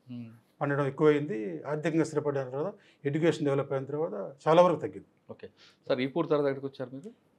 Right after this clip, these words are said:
Speaker 2: ఈపూర్లో నా యొక్క కష్టాన్ని
Speaker 1: గుర్తించారు.
Speaker 2: గుర్తించారు.
Speaker 1: ఆ.
Speaker 2: గుర్తించి ఈపూర్ నుంచి అరండలపేట ఇచ్చారు.
Speaker 1: ఆ, గుంటూరు.
Speaker 2: ఉమ్, గుంటూరు అరండలపేట. నేను more than two years ఈపూర్లో
Speaker 1: ఇక్కడ రౌడీలు
Speaker 2: more than two years పనిచేశాను.
Speaker 1: ఉమ్.
Speaker 2: అక్కడ నుంచి అరండలపేట ఇచ్చారు.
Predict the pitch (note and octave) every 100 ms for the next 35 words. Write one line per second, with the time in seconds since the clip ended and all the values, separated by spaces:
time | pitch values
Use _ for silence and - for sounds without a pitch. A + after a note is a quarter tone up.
0 | _ F#3 F#3 G3 F#3 F#3 E3 D#3+ D#3 D3+
1 | D3 C#3+ C#3 D#3 - F3+ D#3 C#3 C3 B2+
2 | A2+ B2 - A#2 D#3+ F3+ E3 B2+ A2 -
3 | C3 A#2+ A#2 D#3 C#3+ F#3 A3+ G3+ D3+ C#3+
4 | _ _ F#3+ G3 F#3+ G3 - - D#3+ D3+
5 | B2 G#2 - - _ _ _ _ - A#2+
6 | A2 A#2 A2+ F#2+ G2 C3+ B2+ C3 D3 C#3
7 | C#3+ C#3 C#3 C#3 F3 C#3 B2+ _ _ _
8 | C3 B2+ B2+ C3 C#3+ D3+ D#3+ D#3 C#3+ D3+
9 | D#3 D#3+ D3 D3+ C3+ C3 A#2+ D3+ C#3 D#3+
10 | F3 D#3+ D3 C3+ - _ _ _ _ D#3+
11 | E3 D#3+ E3 D#3+ E3+ E3+ D#3 D3+ C#3+ C3+
12 | C3 F3+ C#4 _ A#2 - - C3+ D3+ D#3
13 | E3 F#3+ D3+ C3 B2+ - _ _ D3 D#3+
14 | C#3 A#2+ G#2 B2+ D3 B3